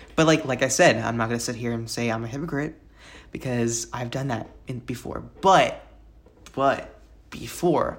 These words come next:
I would say, like, that's a long time ago. But now it's like, I don't, I wouldn't do that, because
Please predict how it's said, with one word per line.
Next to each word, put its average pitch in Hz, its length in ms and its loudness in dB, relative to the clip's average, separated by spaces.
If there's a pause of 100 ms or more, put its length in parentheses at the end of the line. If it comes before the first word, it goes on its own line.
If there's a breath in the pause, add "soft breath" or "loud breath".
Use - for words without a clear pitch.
I 139 120 4
would 139 180 2
say, 127 180 0
like, 113 140 0
that's 127 240 2
a - 20 -2
long 113 240 -2
time 123 300 2
ago. 104 340 0
But 127 380 4 (320 loud breath)
now 127 380 8
it's 117 120 0
like, 113 260 -2 (160)
I 135 120 4
don't, 127 320 4
I 127 80 6
wouldn't 113 320 2
do 123 140 0
that, 107 200 4
because 117 400 -2